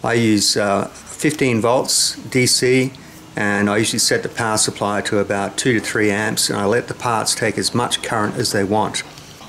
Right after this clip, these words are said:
The anodizing time is generally an hour to an hour and a half, depending on how vigorously that part is responding. Now the cylinder head was a different grade of aluminium to all the other parts.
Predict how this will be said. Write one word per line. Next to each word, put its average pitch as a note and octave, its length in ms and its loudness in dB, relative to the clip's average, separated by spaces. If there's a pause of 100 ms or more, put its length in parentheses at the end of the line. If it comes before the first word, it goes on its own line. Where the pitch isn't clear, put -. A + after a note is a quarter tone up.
(500)
The B2 100 2
anodizing B2 560 2
time A#2 340 2
is G#2 220 0
generally C3 600 2
an G2+ 100 0
hour A#2+ 300 0
to B2 160 0
an G2+ 100 2
hour A2+ 220 0
and G#2 80 0
a F#2 40 -2
half, B2 380 0
depending A2+ 420 0
on G2 180 2
how A2+ 400 0
vigorously A#2 640 2
that G#2 240 -2
part G#2 360 -2
is A2+ 300 0
responding. G#2+ 640 0 (680)
Now G#2 60 -2
the A#2+ 80 -4
cylinder E3 460 2
head G#2+ 420 0
was G#2+ 540 2
a - 40 0
different B2 380 -2
grade A2+ 220 2
of G#2 100 0
aluminium G#2 460 2
to G#2+ 120 -2
all A2 120 4
the G#2+ 80 2
other G2 160 0
parts. G2+ 520 -2